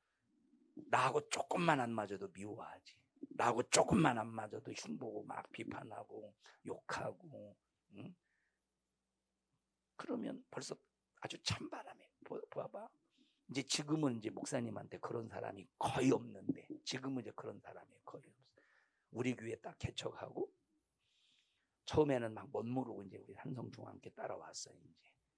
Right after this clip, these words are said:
목사님이 개척하니까 여러분 다 따라오세요. 한마디도 안 했어, 목사님이. 근데 어째-, 어쨌든 따라왔어. 이게 한, 그때 우리가 처음에 목회할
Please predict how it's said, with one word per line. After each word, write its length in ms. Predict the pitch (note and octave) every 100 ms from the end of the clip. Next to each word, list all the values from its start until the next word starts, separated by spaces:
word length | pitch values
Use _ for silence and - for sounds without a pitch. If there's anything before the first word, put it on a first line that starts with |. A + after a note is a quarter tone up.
| _ _ _ _ _
목사님이 460 | G#2+ - B2 A2
개척하니까 680 | G#2 B2 - A2 G#2+ G#2+ -
여러분 200 | G#2+ G#2
다 120 | A2 -
따라오세요. 520 | - - C#3 B2 G#2
한마디도 680 | - - - G3 F3 D3+ -
안 100 | - A2+
했어, 140 | -
목사님이. 560 | - - E3 - - E3 _ _ _ _ _ _ _
근데 180 | - A2+
어째-, 280 | - G#2 G2 _ - -
어쨌든 400 | - A2 A2 A#2
따라왔어. 640 | - B2 - - - - - - -
이게 200 | - -
한, 200 | - - _ _ _ _
그때 240 | - - B2
우리가 220 | G#2+ G#2
처음에 280 | - B2+ A2
목회할 460 | B2 - - -